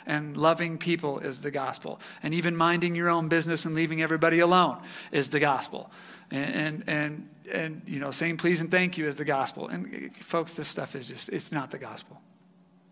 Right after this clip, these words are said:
That is not the gospel. That is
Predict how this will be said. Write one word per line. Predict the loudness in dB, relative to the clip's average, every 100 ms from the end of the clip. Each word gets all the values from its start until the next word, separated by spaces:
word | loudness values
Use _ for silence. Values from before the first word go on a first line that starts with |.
| _ _ _ _ -20 -20 _ _ _ -6
That | -6
is | -6
not | -8 -10
the | -10
gospel. | -12 -14 -18 -20 -20 _ _ _ _ _ _ _ _ _ _ _ -20 -20 -20 -20 -20 -20 -2
That | 4 6 8
is | 6 4 0 -4